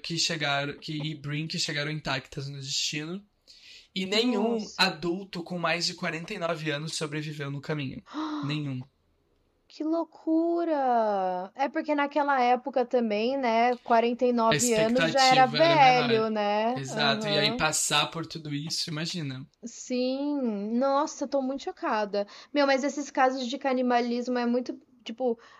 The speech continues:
Speaker 2: a gente tem que ser muito bem avaliado, né? É, porque em situações assim, o que que você vai fazer?
Speaker 1: É. Meio que não tem, né? Meio que não
Speaker 2: Não
Speaker 1: tem o que
Speaker 2: tem.
Speaker 1: fazer. Tipo, no meio da neve, onde você não consegue recorrer a mais nada.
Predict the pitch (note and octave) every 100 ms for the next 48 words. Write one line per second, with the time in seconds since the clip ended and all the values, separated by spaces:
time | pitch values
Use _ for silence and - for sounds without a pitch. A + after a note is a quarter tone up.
0 | - A3+ B3 B3+ - C#4 B3+ C#4+ D4+ G#4+
1 | F4+ C4+ B3 A3+ A3+ A3 G#3 G3+ G3+ G3+
2 | G3 G3+ - - - - A3+ A3 G#3+ G#3
3 | G3+ A3 _ _ C4+ B3+ D4 C#4+ C#4+ -
4 | B3+ D4 C#4 C#4+ E4 D#4+ D#4+ E4+ E4+ F#4+
5 | A4 A4+ A#4 A4+ B4 F4+ G#3 - _ _
6 | _ _ _ _ _ _ D3 C3+ C3 _
7 | _ _ _ _ - _ - - - -
8 | _ _ _ _ A#3 F#3 G3 G#3+ A#3 A3
9 | A#3 A#3 C4+ A#3+ A3 G#3 F#3 F#3 - _
10 | _ _ D#3+ E3 F#3 F#3+ G3 B3 A#3 B3
11 | C4+ A3+ E3 C3+ C#3 B2+ - _ _ _
12 | D#3+ E3 E3 D#3+ F3 F3 D#3 D3 E3 E3
13 | E3+ D#3+ - D3+ D3+ E3+ E3+ F3 - D#3
14 | D#3+ E3+ D#3+ D#3+ D#3 D3+ - D3+ C#3+ C#3
15 | C#3+ D3+